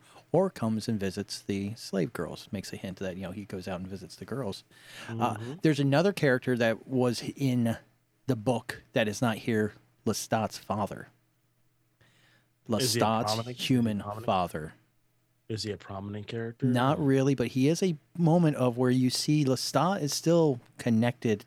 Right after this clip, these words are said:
Speaker 1: to his fam-, to his bl-, to his mortal life. He has his blind father with him, and when he and Louis move in together.
Speaker 2: Hmm.
Speaker 1: And so there's this, like, the slaves are helping taking care of the blind father.
Speaker 2: Is he sort of like a moral compass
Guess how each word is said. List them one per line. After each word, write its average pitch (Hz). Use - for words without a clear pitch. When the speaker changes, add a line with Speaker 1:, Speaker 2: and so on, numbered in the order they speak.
Speaker 1:
to 117
his 104
fam-, 113
to 110
his 104
bl-, 110
to -
his 110
mortal 113
life. -
He 139
has 135
his 113
blind 107
father 110
with 113
him, 92
and 107
when 101
he 110
and 107
Louis 101
move 113
in 107
together. -
Speaker 2:
Hmm. 233
Speaker 1:
And 110
so 113
there's 110
this, -
like, 113
the -
slaves 117
are 107
helping 107
taking -
care 104
of 98
the 98
blind 196
father. -
Speaker 2:
Is 95
he 208
sort 208
of 185
like 175
a 139
moral 135
compass 131